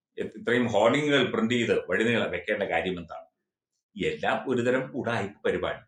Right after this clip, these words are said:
അതിങ്ങനെ വെളുക്കത്തേച്ച ചിരിയുമായിട്ട് ജനങ്ങളുടെ മുന്നിൽ ഇനിയും ഇറങ്ങാൻ തയ്യാറായി വരുന്നവരുടെ ഒരു മുന്നൊരുക്കം, ഒരു പബ്ലിക് റിലേഷൻസ് വർക്ക്.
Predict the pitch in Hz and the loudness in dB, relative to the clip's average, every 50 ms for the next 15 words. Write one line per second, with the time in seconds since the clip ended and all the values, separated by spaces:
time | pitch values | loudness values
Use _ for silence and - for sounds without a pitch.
0 | _ _ _ _ _ _ _ _ _ _ _ _ - 107 127 127 120 120 131 143 | _ _ _ _ _ _ _ _ _ _ _ _ -6 -2 0 0 2 2 0 0
1 | - 120 113 117 120 113 - 135 - - 117 113 110 117 131 120 120 110 113 120 | 0 2 2 2 2 2 0 -2 0 2 0 0 0 0 -4 -4 -2 0 0 2
2 | 127 120 110 101 95 90 - - - 113 107 107 110 113 117 117 110 104 98 107 | 2 2 0 0 -2 -2 -4 -6 -4 -2 -2 -2 -2 -2 -2 -2 -2 -2 -2 -4
3 | 123 127 - 101 104 107 110 120 - - 98 101 104 123 127 127 110 110 101 104 | -4 -6 -8 -6 -2 -2 -2 -2 -2 -4 -6 -4 -2 -2 -2 -2 -2 -2 0 0
4 | 107 104 104 104 104 104 101 98 98 101 101 98 98 98 101 151 214 - - - | 0 0 0 0 -2 -2 -4 -6 -6 -8 -6 -4 -2 0 0 0 0 0 -4 -10
5 | _ _ _ 123 135 151 156 - 135 127 139 165 175 160 135 123 - - - - | _ _ _ -2 0 0 0 0 0 0 2 4 4 4 2 2 -2 -4 -8 -10
6 | - _ _ _ _ _ _ _ _ _ - 113 123 131 127 127 127 143 160 156 | -14 _ _ _ _ _ _ _ _ _ -8 -4 -2 0 2 2 2 2 2 0
7 | - 131 135 139 139 135 - 139 131 - - - - 101 98 - - - - | 0 0 2 2 2 0 0 -2 -2 -4 -6 -4 -2 -2 -2 -2 -4 -8 -12